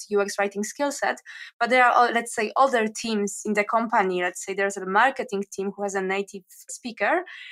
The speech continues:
and this is where you can combine these forces. You can use the native speaker from the other team just to make sure that, you know, the right words are being used, while the U X writer has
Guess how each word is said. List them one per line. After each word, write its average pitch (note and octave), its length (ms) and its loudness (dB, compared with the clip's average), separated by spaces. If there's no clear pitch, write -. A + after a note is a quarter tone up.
and A3 160 2
this C4 180 -2
is B3 120 -8
where B3 120 0
you A#3+ 140 -4
can A#3 180 -4
combine G#3+ 520 2
these F#3 180 -4
forces. - 640 -6
You B3+ 120 -4
can B3+ 200 -2
use B3 180 -4
the A3+ 80 -4
native A3+ 280 -4
speaker A3 280 -10
from A3+ 180 -4
the G#3+ 140 -2
other A#3 240 0
team G3 260 -6
just F#3+ 240 -8
to G3 60 -6
make G3 200 -4
sure G3+ 300 -2
that, G3 280 0
you G#3+ 140 0
know, G3+ 120 4
the G3+ 160 6
right G3+ 260 4
words G3+ 320 2
are G3 100 0
being G3+ 320 0
used, D#4+ 460 0
while A3 180 4
the A3 140 -2
U A#3 120 0
X A3 280 -4
writer A3 360 0
has G3+ 120 -10